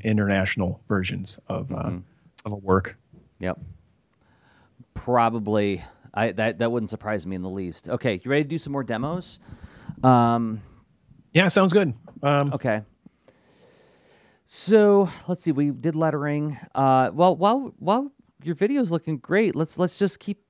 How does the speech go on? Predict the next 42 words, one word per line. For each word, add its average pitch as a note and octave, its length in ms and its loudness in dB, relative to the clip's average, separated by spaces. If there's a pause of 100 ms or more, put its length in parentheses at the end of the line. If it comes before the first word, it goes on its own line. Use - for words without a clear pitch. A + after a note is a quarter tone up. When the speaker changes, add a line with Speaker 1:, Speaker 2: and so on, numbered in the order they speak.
(300)
Speaker 2:
let's D#3 220 -12
t-, F3 100 -10
take G3 200 -6
advantage E3 440 0
of A2+ 120 -4
it. F#2 120 -2
And, B2 100 -4
like, B2 200 -4
what D3+ 100 2
else G#3+ 180 0
did F#3 140 -6
you E3+ 80 -4
wanna, D3+ 500 -2
what D#3+ 140 -2
oth-, G3+ 180 -6
el-, F#3+ 200 -4
what - 140 -4
else B3 180 -4
have C4 80 -6
you A#3+ 40 -6
been G#3+ 160 -4
working A3 260 -4
on? C3 120 0
Because D#3+ 220 2
one A3+ 160 0
of E4+ 80 2
the D4+ 60 -2
things A3+ 160 2
that G3 80 -2
I D#3+ 40 2
saw A#3 520 0
when F3 420 -2
we E3 80 -2
were F3 60 2
looking F#3 200 -2
at C3 60 -4
your D#3+ 260 2
C - 160 -2
S D#3+ 80 2
P B3 160 -2
setup C#3+ 400 2
was C3+ 220 2